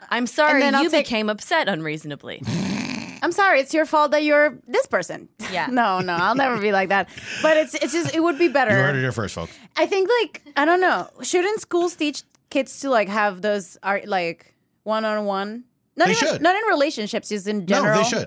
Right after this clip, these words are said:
Speaker 2: Just
Speaker 3: They
Speaker 2: be
Speaker 3: should.
Speaker 2: like, "Okay, what's a, what's
Speaker 3: Yeah.
Speaker 2: a misunderstanding
Speaker 3: I,
Speaker 2: here?"
Speaker 3: I do. Maybe they do now. I don't know. But I feel like that is, that is a good thing to teach kids is how to argue.
Speaker 2: Right?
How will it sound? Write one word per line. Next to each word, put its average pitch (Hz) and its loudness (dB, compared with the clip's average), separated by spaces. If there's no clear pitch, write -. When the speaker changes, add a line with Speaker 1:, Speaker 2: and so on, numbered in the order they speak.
Speaker 2:
Just - -20
Speaker 3:
They 226 -8
Speaker 2:
be - 0
Speaker 3:
should. 247 0
Speaker 2:
like, 214 0
"Okay, 294 -2
what's 277 0
a, 381 2
what's 302 2
Speaker 3:
Yeah. - -4
Speaker 2:
a 403 -8
misunderstanding 415 -4
Speaker 3:
I, 381 2
Speaker 2:
here?" 392 -4
Speaker 3:
I 196 -2
do. 202 -4
Maybe 277 -2
they 381 -2
do 311 -4
now. 113 -2
I 120 -2
don't 196 -2
know. 196 -2
But 139 -4
I 151 0
feel 185 -4
like 165 -2
that 156 -2
is, 160 -4
that 156 -2
is 196 -4
a 240 -6
good 165 -6
thing 120 -6
to 107 -8
teach - -8
kids 104 -8
is 110 -10
how 110 -4
to 117 -4
argue. 139 -6
Speaker 2:
Right? 277 0